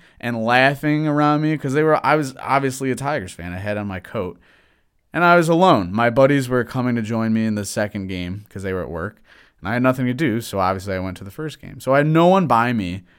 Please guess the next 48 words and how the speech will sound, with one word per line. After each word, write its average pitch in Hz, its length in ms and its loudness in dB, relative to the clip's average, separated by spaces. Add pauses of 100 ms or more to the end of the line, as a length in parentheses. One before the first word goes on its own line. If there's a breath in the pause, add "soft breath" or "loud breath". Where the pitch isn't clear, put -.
(120 soft breath)
I 139 140 2
just 131 160 -2
looked 151 180 0
like 151 140 2
a 127 80 2
loner 135 500 2
loser, 107 580 -2
and 107 100 -2
everyone's 120 320 -4
laughing 92 440 -6
at 80 160 -10
me. 95 180 -14 (220 soft breath)
And 160 80 -2
I 170 100 4
was 170 200 -2 (100)
pissed. - 420 -12 (220 soft breath)
My 139 120 0
hands 160 420 0
hurt 135 320 0
for 127 160 -6
a 113 40 -6
few 123 340 -2
innings. 90 460 -8 (640 soft breath)
And 117 580 -2 (200)
I 127 160 4
actually, 143 460 2
I, 120 240 2
so - 140 -4
I 110 80 0
hit 139 200 0
up, 135 220 0 (340 soft breath)
uh, 95 220 -6
Jake 107 280 -4
Provisor, 117 600 0
who's 110 160 -4
basically 101 380 -6
a 98 40 -6
celebrity 98 480 -4
on 85 140 -6
the 85 60 -8
show 85 260 -8
now. 85 180 -8
He's 95 120 -8
been 90 160 -10
on 90 100 -8
a 85 40 -10
couple 90 320 -12
episodes. 90 500 -12